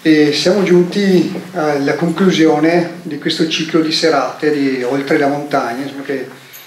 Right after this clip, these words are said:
il gruppo archeologico dell'Alto Vicentino, in collaborazione con l'amministrazione comunale di Sant'Orso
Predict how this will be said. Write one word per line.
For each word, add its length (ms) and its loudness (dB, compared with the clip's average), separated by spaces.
il 140 -6
gruppo 300 0
archeologico 520 -2
dell'Alto 300 0
Vicentino, 760 -2
in 80 -12
collaborazione 720 -2
con 200 -2
l'amministrazione 720 0
comunale 320 0
di 80 -2
Sant'Orso 800 -2